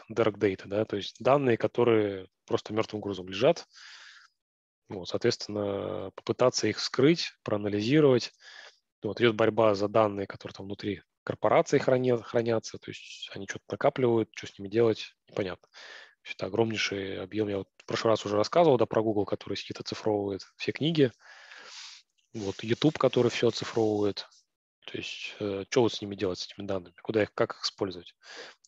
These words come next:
Они пока вот лежат мертвым грузом внутри этих корпораций. То есть они их как-то для себя используют. Вот, можно ли их использовать как-то там на благо всем? Э, значит, тут что у нас приводится? Да, про алгоритмы.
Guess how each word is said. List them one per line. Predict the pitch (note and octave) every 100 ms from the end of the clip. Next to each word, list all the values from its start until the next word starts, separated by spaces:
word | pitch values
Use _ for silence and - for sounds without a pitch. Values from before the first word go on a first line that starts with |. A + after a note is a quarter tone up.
| -
Они | C#3
пока | A#2+ -
вот | A#2 A2
лежат | G#2 A#2 - -
мертвым | A2+ A2 G#2+
грузом | A2 C3+ B2+ G2+
внутри | F#2 A2
этих | A2 -
корпораций. | - G#2 F#2 - -
То |
есть | -
они | G2+
их |
как-то | - - G#2
для | G#2+
себя | - G#2 F#2+
используют. | - F#3 D#3 B2+ - _ - - - _ _ _ _ G2+
Вот, | F#2+ A#2
можно | B2 A2+
ли | G#2
их | G#2
использовать | - A2+ G#2+ -
как-то | G#2 - G2 _ _ _ _
там | - F2+ _ _ -
на | G2
благо | G#2 G#2
всем? | - - E2+ _ _ - - - - - _ _ _ _ _ _ _ _ _ _ _ _ _ _ _ _ _ _ _ _ _ _ _ _ _ _ -
Э, | G#2+ G#2
значит, | G2+ G2+ - -
тут | -
что | - - G#2+
у |
нас | G2 F#2
приводится? | - G#2+ G2 - -
Да, | G#2
про | - G#2
алгоритмы. | G#2+ C#3+ G3 D#3 D3 C#3+